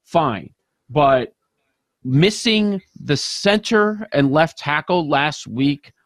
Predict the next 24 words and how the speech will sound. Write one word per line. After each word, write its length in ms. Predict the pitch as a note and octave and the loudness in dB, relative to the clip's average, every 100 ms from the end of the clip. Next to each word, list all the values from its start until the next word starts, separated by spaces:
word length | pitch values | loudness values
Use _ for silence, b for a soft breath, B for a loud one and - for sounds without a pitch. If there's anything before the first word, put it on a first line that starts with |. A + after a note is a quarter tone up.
| _ - | _ -4
was 280 | A#2 A2 | -4 -4
big 320 | - C3 B2 - | -4 -2 -2 -4
for 160 | B2 | -8
them 220 | A2+ G#2+ | -6 -6
going 280 | G#2 A#2 A#2+ | -6 -4 -2
up 160 | A#2 - | -4 -6
against 300 | A2 A#2 - | -10 -8 -4
that 180 | A#2 G#2+ | -4 -4
Lions 320 | G#2 F#2+ F2+ | -8 -8 -10
front. 260 | - B2 A2+ | -8 -6 -2
And 120 | C3 | -4
I 80 | C3+ | -2
feel 200 | G3+ F#3+ | 0 2
like 200 | E3 - | 2 2
that's 300 | D3+ - E3 | -2 -2 -2
not 180 | D3 | -2
getting 260 | D3 C3+ A#2+ | 0 -2 -2
enough 280 | A2 G2+ - | -4 -6 -4
love. 280 | G2 F2+ - b b b | -4 -4 -10 b b b
The 80 | B2+ | -4
Vikings 460 | E3+ F#3+ G#3+ F#3 - C#3+ | -2 0 0 -2 0 2
are 260 | D3 D#3 | 4 4
getting 280 | D3 D3+ D3 | 2 2 2
healthier 720 | C3 B2+ B2 - B2 A2 A2 | 0 -2 -2 -2 0 0 -4